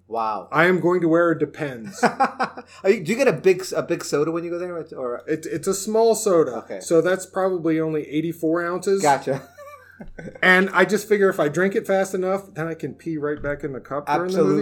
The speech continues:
Speaker 1: Absolutely, why
Speaker 2: Or
Speaker 1: not?
Speaker 2: I have the
Speaker 1: It's a
Speaker 2: Depends.
Speaker 1: dark.
Speaker 2: Either
Speaker 1: It,
Speaker 2: one.
Speaker 1: it's dark.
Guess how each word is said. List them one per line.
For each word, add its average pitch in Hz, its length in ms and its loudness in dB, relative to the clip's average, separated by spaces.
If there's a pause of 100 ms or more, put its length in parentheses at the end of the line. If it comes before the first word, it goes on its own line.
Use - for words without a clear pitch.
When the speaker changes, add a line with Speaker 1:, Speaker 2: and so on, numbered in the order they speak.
Speaker 1:
Absolutely, - 60 -8
why 131 180 4
Speaker 2:
Or 247 120 8
Speaker 1:
not? - 120 0
Speaker 2:
I 196 120 2
have 202 240 2
the 202 80 0
Speaker 1:
It's 196 120 0
a 220 60 4
Speaker 2:
Depends. 240 400 6
Speaker 1:
dark. - 100 -14
Speaker 2:
Either 233 240 -2
Speaker 1:
It, 262 40 -2
Speaker 2:
one. 208 220 0
Speaker 1:
it's - 140 -10
dark. 147 380 -2